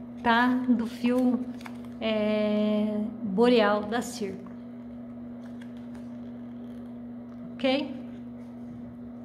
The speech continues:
Se você gostou, dê um like.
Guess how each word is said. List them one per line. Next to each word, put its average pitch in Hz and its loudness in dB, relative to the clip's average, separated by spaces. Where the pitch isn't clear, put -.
Se - -6
você 247 4
gostou, 247 4
dê 220 2
um 208 2
like. 214 4